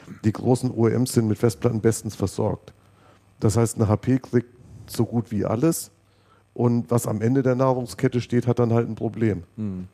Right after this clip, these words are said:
Speaker 1: weil sie wenig kriegen.
Speaker 2: Mhm.
Speaker 1: Aber das sind dann ja nicht mehr die Stückzahlen, weil der, weil diesen Schraubermarkt, den es mal gegeben hat, den gibt's ja in der Form nicht mehr.
Speaker 2: Ja.
Speaker 1: Das
Speaker 2: Ja.
Speaker 1: sind, ja. Ja,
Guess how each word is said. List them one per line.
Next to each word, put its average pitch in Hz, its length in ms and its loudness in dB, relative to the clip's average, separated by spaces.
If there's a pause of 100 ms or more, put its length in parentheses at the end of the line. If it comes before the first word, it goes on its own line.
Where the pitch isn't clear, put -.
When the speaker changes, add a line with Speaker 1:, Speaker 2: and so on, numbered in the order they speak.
(140)
Speaker 1:
weil 110 140 4
sie 104 140 0
wenig 110 320 2
kriegen. 90 360 -6 (140)
Speaker 2:
Mhm. 101 120 -8 (200)
Speaker 1:
Aber 110 200 0
das 107 180 2
sind 117 160 0
dann 110 100 4
ja 110 80 4
nicht 113 180 0
mehr 117 100 4
die 101 100 2
Stückzahlen, 104 540 -2
weil 110 100 4
der, 107 280 4 (460)
weil 113 120 2
diesen 113 340 0
Schraubermarkt, 120 680 0
den 117 80 2
es - 100 -10
mal 117 160 2
gegeben 113 420 -2
hat, 110 180 -2
den 113 140 2
gibt's - 300 -10
ja 113 80 4
in 104 160 -4
der 104 160 2
Form 98 280 -6
nicht 92 200 -4
mehr. - 260 -4
Speaker 2:
Ja. 101 140 -6 (600)
Speaker 1:
Das 98 140 2
Speaker 2:
Ja. 104 80 4
Speaker 1:
sind, 120 280 0 (920)
ja. - 160 -2 (840)
Ja, 107 200 2